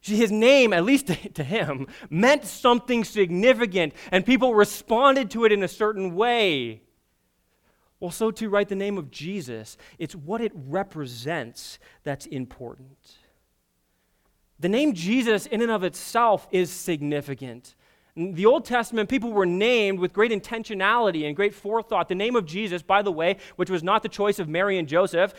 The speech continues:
an angel from God told them to name him Jesus. That's, the name Jesus is the New Testament version of the Old Testament name Joshua.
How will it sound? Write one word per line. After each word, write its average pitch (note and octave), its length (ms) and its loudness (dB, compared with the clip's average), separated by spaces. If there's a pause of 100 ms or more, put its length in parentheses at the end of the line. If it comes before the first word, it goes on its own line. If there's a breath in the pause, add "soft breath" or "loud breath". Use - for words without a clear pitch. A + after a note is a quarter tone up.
(120)
an E3+ 220 -4
angel G#3 400 2
from E3 280 -4
God F#3+ 340 2
told D#3+ 240 -4
them D3 160 -4
to D3 100 -6
name C#3+ 200 -4
him C#3 140 -6
Jesus. C#3 440 -8 (260 loud breath)
That's, F#3+ 160 0
the G#3+ 120 -4
name A3+ 320 -2
Jesus F#3 360 -8
is D#3 160 -6
the D#3+ 80 -2
New D#3+ 180 -4
Testament G3 460 -8
version D3 240 -6
of C3 100 -10
the C3+ 80 -8
Old D#3 240 -8
Testament C3 320 -12
name A#2+ 180 -12
Joshua. A2 380 -16